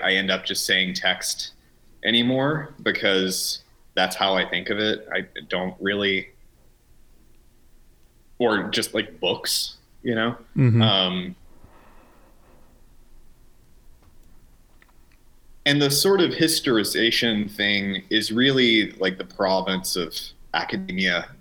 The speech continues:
Speaker 1: anyway, which isn't something that I'm very interested in myself. You know, there's this kind of idea where some sort of innovation happens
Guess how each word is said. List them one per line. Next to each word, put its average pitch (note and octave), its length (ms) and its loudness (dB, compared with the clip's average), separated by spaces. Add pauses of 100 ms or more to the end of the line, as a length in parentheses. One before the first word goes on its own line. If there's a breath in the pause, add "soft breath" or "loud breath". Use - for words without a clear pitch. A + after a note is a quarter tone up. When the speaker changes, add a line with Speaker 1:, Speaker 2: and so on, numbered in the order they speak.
(260)
Speaker 1:
anyway, D#2+ 560 0 (120)
which - 180 -6
isn't A2 320 -2 (200)
something G2 440 -4
that F2 100 0
I'm F2+ 160 -2
very F2+ 260 0
interested F#2+ 500 -4
in F2+ 220 -6 (440)
myself. C3+ 680 -2 (680)
You G2+ 100 0
know, G2 340 -2
there's A2+ 180 0
this A#2+ 140 0
kind D3 220 2
of A#2+ 100 2
idea A2 440 4
where G2 500 0 (1700)
some A#2+ 220 0
sort B2+ 180 4
of G#2 60 4
innovation G2+ 560 2
happens F#2+ 800 -2